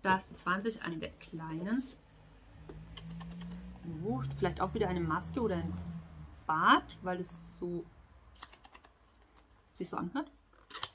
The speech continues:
Und ja, ich habe recht. Und ja, das ist wieder eine K-Beauty Mask. Wie schön. Und zwar Inspira Absolu Luxury Shiver for Lifting Mask.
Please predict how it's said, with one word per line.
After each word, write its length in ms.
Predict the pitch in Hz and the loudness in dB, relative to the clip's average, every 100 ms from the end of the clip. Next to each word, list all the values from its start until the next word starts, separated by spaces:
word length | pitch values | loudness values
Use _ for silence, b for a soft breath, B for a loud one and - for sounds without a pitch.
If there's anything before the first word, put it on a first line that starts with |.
| - - - - - - - - - - - - - - - - - - b b - | -20 -20 -20 -20 -20 -20 -20 -20 -20 -20 -14 -12 -8 -4 -4 -4 -10 -12 b b -8
Und 160 | 185 165 | -4 -4
ja, 300 | 151 151 220 | 2 6 6
ich 180 | - 175 | 4 0
habe 260 | 170 156 | 2 0
recht. 480 | 160 247 - - - - - - - B B B B - - - - | 4 4 2 -16 -16 -16 -14 -12 -12 B B B B -18 -18 -12 8
Und 360 | 349 381 349 269 | 12 12 12 12
ja, 560 | 240 247 269 269 269 | 12 12 12 12 12
das 100 | 254 | 10
ist 180 | 240 - | 0 -10
wieder 200 | 196 240 | 2 6
eine 160 | 233 208 | 6 6
K-Beauty 560 | - 190 175 180 160 | 6 6 6 -4 -2
Mask. 560 | 180 170 165 160 160 - - | 0 2 4 2 -2 -12 -6
Wie 840 | 175 190 202 208 208 208 208 202 | -2 2 4 4 2 0 4 2
schön. 500 | 202 - 170 170 170 - B B B - | 2 -2 0 2 0 -4 B B B -2
Und 180 | 190 185 | 0 0
zwar 300 | - 202 - | 10 10 10
Inspira 600 | 170 - - 226 196 - | 0 -4 -4 0 2 0
Absolu 920 | - 208 - - - - - 202 202 240 311 320 320 - - _ _ b b - | 2 2 2 -20 -20 -18 2 4 6 2 -2 -6 -6 -12 -20 _ _ b b 0
Luxury 380 | - 240 - 202 | 2 2 2 0
Shiver 320 | - 226 196 | 2 0 0
for 160 | - 180 | 0 0
Lifting 480 | 208 214 175 170 | 0 0 0 0
Mask. 520 | 165 160 220 285 - | 2 2 2 2 -8